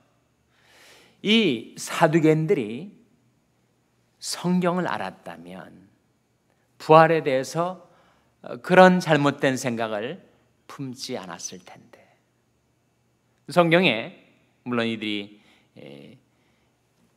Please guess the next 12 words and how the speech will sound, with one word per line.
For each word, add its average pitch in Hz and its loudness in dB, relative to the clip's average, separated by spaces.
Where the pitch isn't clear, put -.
사두개인들이 92 -12
말하는 87 -14
성경은 87 -16
구약 104 -6
성경을 - -18
말하죠. - -20
예수님께서는 123 -6
물론 90 -10
구약 107 -6
성경을 98 -12
말씀하는 92 -14
건데 113 -18